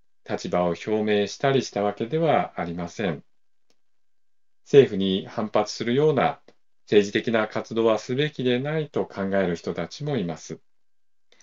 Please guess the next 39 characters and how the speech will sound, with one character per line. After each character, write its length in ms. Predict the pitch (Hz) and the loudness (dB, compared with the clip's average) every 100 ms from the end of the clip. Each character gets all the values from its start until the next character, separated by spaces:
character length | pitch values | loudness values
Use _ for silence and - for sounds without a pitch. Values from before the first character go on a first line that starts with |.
| _ _ _ _ _ _ - _ - | _ _ _ _ _ _ -20 _ -8
実 120 | 120 | -8
際 300 | - 165 175 | -4 -2 -2
の 80 | 175 | 0
状 160 | 180 | 0
況 220 | 180 - 180 | -2 -2 -2
の 100 | 180 | 0
中 300 | 185 165 123 | 0 0 2
で 320 | 95 82 - - _ _ - | 4 2 -4 -20 _ _ -6
ど 140 | 95 | -4
ん 40 | 110 | 0
な 140 | 123 | 0
ふ 160 | - 185 | 2 4
う 80 | |
に 380 | 175 113 87 - - _ | 4 4 0 -4 -20 _
行 220 | - 208 | 2 4
動 240 | 202 - 92 | 8 6 4
す 180 | - 98 | 0 -2
る 140 | 92 | -2
か 220 | - 117 | 0 2
を 180 | 107 87 | 4 2
判 240 | - 113 | 0 -4
断 180 | 98 85 | 0 0
す 160 | - 92 | -2 -4
る 140 | 92 | -4
こ 140 | - 95 | -4 -4
と 120 | 123 | 0
は 260 | 92 71 - _ _ _ - | 2 0 -6 _ _ _ -18
簡 220 | - 87 | -10 -4
単 160 | 104 101 | 0 0
な 100 | 107 | 0
こ 120 | 117 | -2
と 120 | 127 | 0
で 80 | 143 | 2
は 160 | 151 107 | 4 4
あ 60 | |
り 100 | 95 | 2
ま 140 | 92 87 | 0 -2
せ 160 | 98 | -2
ん。 160 | 78 | -4